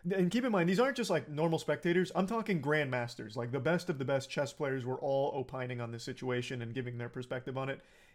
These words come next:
And then Magnus Carlsen made this tweet, which really set everything off. Magnus Carlsen announced that he was withdrawing from the tournament following his loss to Hans Niemann, and then posted that very famous YouTube clip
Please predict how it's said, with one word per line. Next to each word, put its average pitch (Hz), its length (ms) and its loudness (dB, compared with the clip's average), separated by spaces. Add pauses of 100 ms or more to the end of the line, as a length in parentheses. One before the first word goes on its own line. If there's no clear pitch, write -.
And 160 200 2
then 175 240 2
Magnus 156 360 0
Carlsen 135 480 -2
made 117 240 -4 (280)
this 165 220 2
tweet, 151 340 -2
which 135 220 -4
really 151 580 2
set - 540 -4
everything 127 480 -4
off. - 240 -12 (480)
Magnus 190 320 4
Carlsen 175 380 2
announced 147 340 2
that 143 100 2
he 143 80 0
was 127 180 0
withdrawing 165 680 2
from 180 140 0
the 160 60 2
tournament 147 420 -2
following 143 420 0
his 135 120 -4
loss 127 280 -2
to - 80 -4
Hans 117 340 -4
Niemann, 160 360 -2 (300)
and 147 140 -4
then 147 140 -2
posted 170 600 0
that 131 280 0
very 147 220 0
famous 147 340 -4
YouTube 147 420 -6
clip 143 300 -4